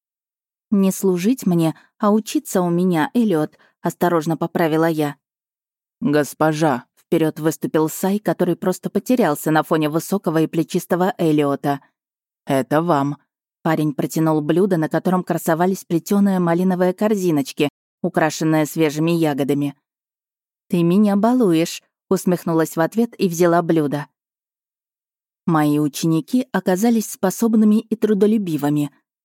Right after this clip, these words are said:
Нервным был только хозяин замка.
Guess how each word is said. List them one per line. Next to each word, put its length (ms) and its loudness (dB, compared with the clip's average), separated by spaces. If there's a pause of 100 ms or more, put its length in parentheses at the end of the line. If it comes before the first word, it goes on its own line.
(340)
Нервным 640 2
был 120 2
только 360 0
хозяин 560 0
замка. 480 -4